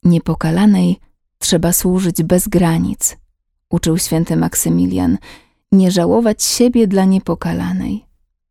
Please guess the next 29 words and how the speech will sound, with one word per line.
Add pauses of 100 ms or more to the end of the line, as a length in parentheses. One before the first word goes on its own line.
(340)
Najlepsze
nabożeństwo
do
niej (300)
to
nie
odmawianie
wielu
pacierzy, (380)
ale
prosty
stosunek
dziecka
do
matki. (840)
Kto
nosi
na
sobie (160)
znamię
służby
Maryi, (440)
tego
imię
zapisane
jest
w
Księdze
Żywota”,